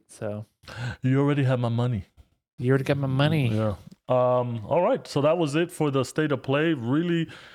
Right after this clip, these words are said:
Speaker 2: uh, a lot of enjoyable stuff o-, on there, and, um,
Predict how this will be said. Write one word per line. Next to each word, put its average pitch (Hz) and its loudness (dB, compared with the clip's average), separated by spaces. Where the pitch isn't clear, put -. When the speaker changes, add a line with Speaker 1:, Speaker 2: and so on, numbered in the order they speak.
Speaker 2:
uh, 117 2
a 113 0
lot 123 2
of 123 -2
enjoyable 120 0
stuff - -2
o-, 113 -2
on 110 0
there, 123 0
and, 117 -2
um, 104 -2